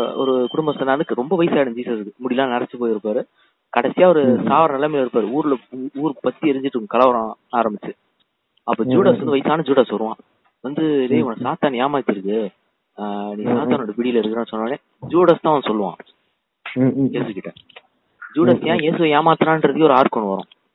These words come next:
Speaker 2: ம், ம், ம்.
Speaker 1: ஜீசஸ் பயப்படுவார் ஃபர்ஸ்ட். "ஐயோ, நான் இந்த மாதிரி
Speaker 2: ம்,
Speaker 1: சாவ
Speaker 2: ம்.
Speaker 1: போறேன்னு வந்து ஈசாயா சொல்லிட்டாரு, ஆ,
Speaker 2: ம், ம்.
Speaker 1: இவ்வளவு கஷ்டப்பட்டுலாம் சாவணும்னு ஆசை கிடையாது. ஆனா ஆண்டவர்
Speaker 2: ம்,
Speaker 1: உன்னை
Speaker 2: ம், ம்.
Speaker 1: அப்படிதான் சாவணும்னு நினைக்கிறாரு." "இல்ல, அ-, அவர் நினைச்சிட்டு போட்டோம், என்னை நீ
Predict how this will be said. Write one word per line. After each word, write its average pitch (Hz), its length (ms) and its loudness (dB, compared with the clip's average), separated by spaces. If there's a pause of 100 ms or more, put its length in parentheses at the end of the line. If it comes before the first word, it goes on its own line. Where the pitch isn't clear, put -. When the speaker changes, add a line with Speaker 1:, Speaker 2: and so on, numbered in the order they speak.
(600)
Speaker 2:
ம், 127 260 4
ம், 123 40 6
ம். 120 140 2
Speaker 1:
ஜீசஸ் - 240 2
பயப்படுவார் 160 380 4
ஃபர்ஸ்ட். 107 220 -10 (420)
"ஐயோ, 127 240 0
நான் 120 140 -4
இந்த 123 40 -6
மாதிரி 131 200 4
Speaker 2:
ம், 131 40 6
Speaker 1:
சாவ 143 140 6
Speaker 2:
ம். 120 40 0
Speaker 1:
போறேன்னு 135 300 -2
வந்து 127 80 -6
ஈசாயா 143 420 4
சொல்லிட்டாரு, 110 540 -2 (500)
ஆ, 110 40 -4 (360)
Speaker 2:
ம், 107 140 -6
ம். 120 380 -4
Speaker 1:
இவ்வளவு 131 340 2
கஷ்டப்பட்டுலாம் 139 440 -2
சாவணும்னு 123 280 0
ஆசை 120 200 -4
கிடையாது. 101 400 -4 (520)
ஆனா 131 160 -4
ஆண்டவர் 160 320 2
Speaker 2:
ம், 123 40 2
Speaker 1:
உன்னை 117 200 -2
Speaker 2:
ம், 110 40 -10
ம். 127 100 -10 (400)
Speaker 1:
அப்படிதான் 127 280 -4
சாவணும்னு 120 340 -6
நினைக்கிறாரு." 101 580 -6
"இல்ல, 123 240 -2
அ-, - 280 -10 (160)
அவர் 110 180 -2
நினைச்சிட்டு 147 380 -4
போட்டோம், 107 220 -4 (460)
என்னை 117 220 -6
நீ 120 100 -8